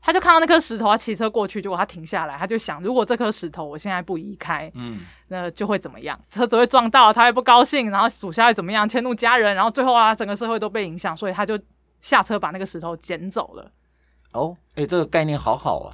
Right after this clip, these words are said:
Speaker 1: 我很喜欢那个影片，我非常非常喜欢那个影片。这我觉得也印证了我们两个当初为什么会进到非营利组织的最大原因。
Speaker 2: 嗯。哎，你可以再进一步讲你喜欢的原因吗？
Speaker 1: 我觉得啊，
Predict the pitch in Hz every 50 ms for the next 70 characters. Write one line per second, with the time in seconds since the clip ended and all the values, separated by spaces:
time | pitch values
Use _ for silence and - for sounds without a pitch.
0 | - - - 254 247 226 247 269 349 381 - 269 220 240 254 240 208 175 151 156
1 | 190 185 180 180 175 - - 269 277 302 294 269 226 196 190 220 220 208 208 -
2 | 165 170 175 180 180 160 143 - - - 160 - 180 - _ _ _ _ _ _
3 | - - 403 359 240 202 185 220 208 196 180 185 196 220 214 196 226 214 190 175
4 | 170 156 156 165 170 175 151 143 147 151 - - 185 202 208 - 202 196 202 202
5 | 196 - 170 151 147 151 196 185 180 - - 202 175 156 156 190 170 165 156 151
6 | - - - _ _ - 214 196 185 196 208 190 - 165 139 - - 180 160 165
7 | 160 - 233 214 - 214 185 156 151 147 147 196 - - 156 147 - 160 - 139
8 | 135 135 123 101 127 160 151 143 123 113 - 139 135 127 120 120 - - - 139
9 | 123 110 123 117 - 98 87 92 104 113 - - 87 78 110 107 98 98 92 87
10 | 80 80 85 90 90 90 90 90 87 85 - _ _ _ _ _ _ _ 240 226
11 | - 254 240 247 254 262 262 247 247 247 247 254 269 277